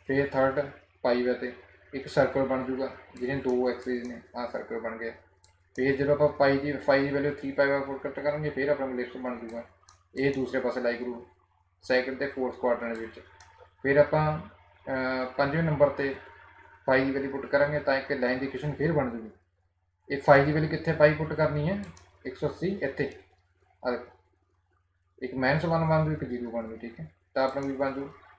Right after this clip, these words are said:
ਇੱਕ line ਦੀ equation ਬਣ ਜੂਗੀ ਜਿਹੜੀ ਕਿ ਹੁਣ ਉਲਟ direction, ਕਿਉਂਕਿ ਪਹਿਲਾਂ plus ਸੀ ਹੁਣ minus ਆਇਆ, ਇਸ ਕਰਕੇ ਇਹ ਦੂਜੇ ਦੇ ਫੋਰਥ ਕੁਆਡਰੈਂਟ 'ਚ lie ਕਰੂਗਾ, ਠੀਕ ਹੈ। ਇਹ ਸੀਗਾ ਜਦੋਂ ਦੋਨਾਂ ਦਾ time period ਕੀ same ਸੀਗਾ।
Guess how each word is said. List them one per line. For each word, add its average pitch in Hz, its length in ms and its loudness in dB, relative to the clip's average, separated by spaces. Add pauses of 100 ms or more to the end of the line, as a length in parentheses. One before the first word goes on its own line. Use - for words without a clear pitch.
(160)
ਇੱਕ 131 140 -8
line 135 240 2
ਦੀ 131 60 -2
equation 139 300 -2
ਬਣ 131 180 0
ਜੂਗੀ 135 180 -2
ਜਿਹੜੀ 135 260 0
ਕਿ 151 220 -6 (600)
ਹੁਣ 160 80 0
ਉਲਟ 147 180 2
direction, 139 340 2
ਕਿਉਂਕਿ 131 180 -2
ਪਹਿਲਾਂ 156 220 0
plus 147 300 6
ਸੀ 170 100 0
ਹੁਣ 165 100 4
minus 139 320 0
ਆਇਆ, 117 140 2
ਇਸ 120 140 -6
ਕਰਕੇ 135 300 -4
ਇਹ 170 180 0 (560)
ਦੂਜੇ 135 300 2
ਦੇ 165 60 4
ਫੋਰਥ 135 460 -4
ਕੁਆਡਰੈਂਟ 117 360 -2
'ਚ - 40 -14
lie 104 160 -12
ਕਰੂਗਾ, - 360 -18 (200)
ਠੀਕ 131 140 -2
ਹੈ। 190 60 2 (500)
ਇਹ 160 120 4
ਸੀਗਾ 165 260 2
ਜਦੋਂ 156 320 2
ਦੋਨਾਂ 147 260 0
ਦਾ 170 60 2
time 135 260 0
period 135 220 -6
ਕੀ 185 100 4
same 165 300 2
ਸੀਗਾ। 113 200 -8